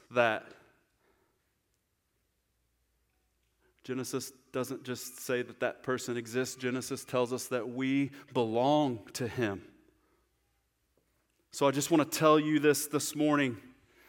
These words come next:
There is absolutely a purpose for your life. And I will go further to say you are here at Hill City right now in this moment on purpose. And the person that you desire to be found by more than anything else is the one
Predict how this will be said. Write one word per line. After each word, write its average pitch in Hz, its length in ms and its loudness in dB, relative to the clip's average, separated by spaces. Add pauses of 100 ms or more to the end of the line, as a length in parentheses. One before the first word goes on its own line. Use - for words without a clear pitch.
(240)
There 147 180 10
is 143 120 4
absolutely 151 680 4
a 131 60 2
purpose 151 540 2
for 143 240 4
your 135 180 4
life. 139 380 4 (260)
And 139 120 2
I 139 60 6
will 143 140 4
go 143 160 6
further 151 380 6
to 139 80 0
say 139 240 4
you 151 320 2
are 143 80 6
here 143 480 6
at 135 160 2
Hill 139 200 4
City 147 500 2 (160)
right 143 300 4
now 143 200 4
in 139 80 4
this 135 200 2
moment 143 480 2
on 139 420 2 (260)
purpose. 131 640 0 (220)
And 143 160 0
the 127 80 0
person 143 640 4 (300)
that 135 160 4
you 143 440 -2
desire 151 520 6
to 147 80 2
be 139 100 -2
found 151 580 4
by 143 140 4
more 139 180 2
than 135 200 -2
anything 151 560 2
else 143 220 2
is 135 120 0
the 139 120 0
one 156 360 4